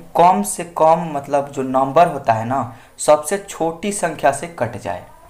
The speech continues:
इसमें दो अंक कटना चाहिए तभी कटाएंगे। तो चलिए आपको समझाते हैं। यहाँ पर क्या है, यहाँ पर है चार। कहने का मतलब है कि यहाँ पर चार है और क्या है,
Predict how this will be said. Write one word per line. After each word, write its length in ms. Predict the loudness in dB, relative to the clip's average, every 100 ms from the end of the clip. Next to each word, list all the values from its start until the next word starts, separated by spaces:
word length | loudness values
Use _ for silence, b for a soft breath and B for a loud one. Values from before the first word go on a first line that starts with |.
| B B B -8
इसमें 420 | -6 -4 -4 0
दो 180 | 4 4
अंक 360 | 4 2 0 -2
कटना 300 | -2 -2 -6
चाहिए 280 | -2 -2 -4
तभी 320 | -4 -4 -6
कटाएंगे। 560 | -8 -8 -8 -10 -14 -18 -20 b b -10
तो 60 |
चलिए 280 | -4 0 2
आपको 200 | 2 0
समझाते 520 | -4 -4 0 0 0
हैं। 80 | -6
यहाँ 300 | -2 0 2
पर 100 | 0
क्या 180 | 0 0
है, 300 | 2 -2 -8 -18 _ b b b b
यहाँ 320 | 2 2 2 0
पर 100 | -2
है 80 | -4
चार। 400 | 0 2 2 0 -8 -6
कहने 240 | -4 -4
का 120 | 0
मतलब 320 | 0 2 0
है 180 | -2 -8 -10 -18 b b b b
कि 60 | -6
यहाँ 120 | -2
पर 160 | 0 0
चार 340 | 4 6 6
है 280 | 4 -10 -14 -20 b b b -2
और 160 | -2
क्या 180 | 0
है, 100 | 0